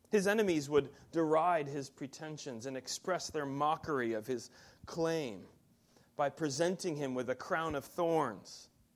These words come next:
a reed, and a purple robe, and nailing him to the cross.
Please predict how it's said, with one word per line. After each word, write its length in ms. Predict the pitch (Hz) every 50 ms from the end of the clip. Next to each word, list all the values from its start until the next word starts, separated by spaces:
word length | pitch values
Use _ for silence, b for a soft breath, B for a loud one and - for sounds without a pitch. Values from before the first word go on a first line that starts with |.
| b b b b b b b b
a 100 | 139 143
reed, 580 | 131 127 143 160 170 170 175 170 160 143 127
and 160 | 123 131 127 123
a 60 | 120
purple 400 | - - 180 160 - 165 147 135
robe, 380 | 127 143 151 156 147 143 127
and 180 | 127 123 123 127
nailing 400 | 143 151 156 160 160 156 147 135
him 180 | 139 139 131 123
to 180 | 131 - 151
the 120 | 123 123 120
cross. 800 | - - - 135 113 110 107 101 80 - - - - - -